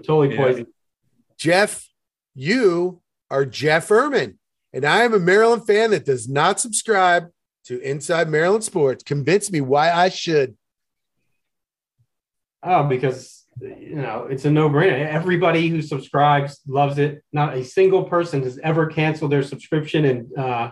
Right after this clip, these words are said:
Speaker 1: how long? What's it been? Keep, two thousand five. That's when. Can you believe that? In
Speaker 2: Yeah.
Speaker 1: seventeen years. No, I'm just kidding. Lots of people have canceled over the
Speaker 3: <laughs> I
Speaker 1: years.
Speaker 3: was just gonna say that can't be true.
Speaker 1: <laughs> No, that's
Speaker 2: I was just
Speaker 1: just
Speaker 2: waiting for the
Speaker 1: amazing.
Speaker 2: punchline.
Speaker 3: Yeah.
Speaker 1: Uh,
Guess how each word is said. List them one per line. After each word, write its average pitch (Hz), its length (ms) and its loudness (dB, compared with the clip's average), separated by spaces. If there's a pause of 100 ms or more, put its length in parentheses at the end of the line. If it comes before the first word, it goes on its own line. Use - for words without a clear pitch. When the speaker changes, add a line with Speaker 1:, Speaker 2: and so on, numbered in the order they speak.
Speaker 1:
how 160 120 -2
long? 180 220 -2
What's 175 160 -6
it 170 60 -4
been? 190 180 0 (260)
Keep, 185 260 -4
two 226 160 -2
thousand 190 400 0
five. 156 440 2 (320)
That's 147 160 -10
when. 143 180 -2
Can 143 100 -4
you 151 60 0
believe 165 240 2
that? 180 260 -4 (100)
In 127 160 -8
Speaker 2:
Yeah. 104 280 -2 (180)
Speaker 1:
seventeen 185 460 2
years. 151 460 2 (640)
No, 165 120 0
I'm 143 120 4
just 143 120 -6
kidding. 127 180 2
Lots 120 180 -2
of - 60 -16
people 120 160 -4
have 113 80 -14
canceled 113 380 -6
over 113 80 -4
the - 20 -4
Speaker 3:
<laughs> - 40 -2
I - 20 -2
Speaker 1:
years. - 120 0
Speaker 3:
was 226 140 0
just 220 200 2
gonna 233 180 2 (140)
say - 260 -2 (140)
that 233 200 0
can't 208 240 0
be 208 100 -6
true. 190 340 2
Speaker 1:
<laughs> - 20 -14
No, 185 100 -4
that's 165 100 0
Speaker 2:
I 147 240 4
was 214 80 2
just - 120 2
Speaker 1:
just - 20 -2
Speaker 2:
waiting 202 240 4
for - 80 2
the 143 80 0
Speaker 1:
amazing. 170 320 0
Speaker 2:
punchline. 110 180 -6 (120)
Speaker 3:
Yeah. 190 560 2
Speaker 1:
Uh, 151 460 2